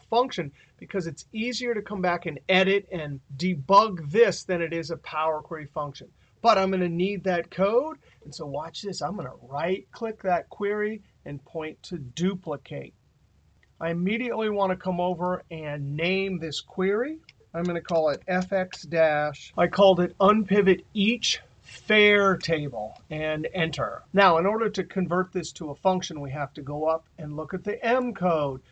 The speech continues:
View Ribbon tab, Advanced Editor.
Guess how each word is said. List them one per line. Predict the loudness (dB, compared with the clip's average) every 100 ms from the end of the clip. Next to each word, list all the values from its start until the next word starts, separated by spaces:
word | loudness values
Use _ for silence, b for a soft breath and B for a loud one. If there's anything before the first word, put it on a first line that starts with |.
| b b
View | -6 0 0 0 0
Ribbon | 2 2 0
tab, | 0 2 2 0 -4
Advanced | -8 -2 0 2 0 -4 -12 0
Editor. | 2 2 2 -4 -4